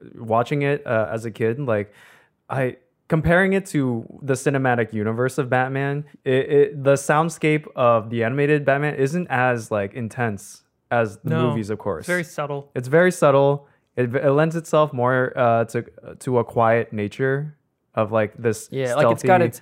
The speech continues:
Speaker 3: it's got its large, like,
Speaker 1: nature that we're going
Speaker 3: larger,
Speaker 1: for.
Speaker 3: like, moments to it. But yeah, a lot of it's about, like,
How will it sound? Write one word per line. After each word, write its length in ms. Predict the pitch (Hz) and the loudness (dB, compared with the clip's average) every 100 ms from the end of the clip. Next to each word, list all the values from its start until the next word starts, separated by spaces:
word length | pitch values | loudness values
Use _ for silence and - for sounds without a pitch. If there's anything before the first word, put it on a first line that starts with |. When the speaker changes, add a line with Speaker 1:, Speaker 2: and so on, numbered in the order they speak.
| _ | _
Speaker 3:
it's 120 | 156 | -4
got 140 | - 190 | 2 2
its 120 | 160 | 2
large, 240 | 151 147 147 | 2 2 2
like, 280 | 131 - | -2 -6
Speaker 1:
nature 220 | 135 113 147 | -8 -4 2
that 60 | |
we're 140 | 151 147 | 4 4
going 160 | 143 | 0
Speaker 3:
larger, 420 | 139 135 135 147 147 _ _ | 0 2 0 -2 -6 _ _
Speaker 1:
for. 80 | 143 | -4
Speaker 3:
like, 160 | 131 | -2
moments 520 | 247 135 135 139 131 - | -2 -2 -2 -4 -8 -10
to 180 | 131 | -8
it. 80 | 117 | -4
But 80 | 135 | -2
yeah, 120 | 131 | -2
a 20 | 113 | 0
lot 200 | 123 131 | -2 -2
of 140 | 117 | -6
it's 140 | 110 | -12
about, 340 | 117 110 110 87 | -8 -6 -6 -6
like, 400 | 110 104 - | -8 -10 -14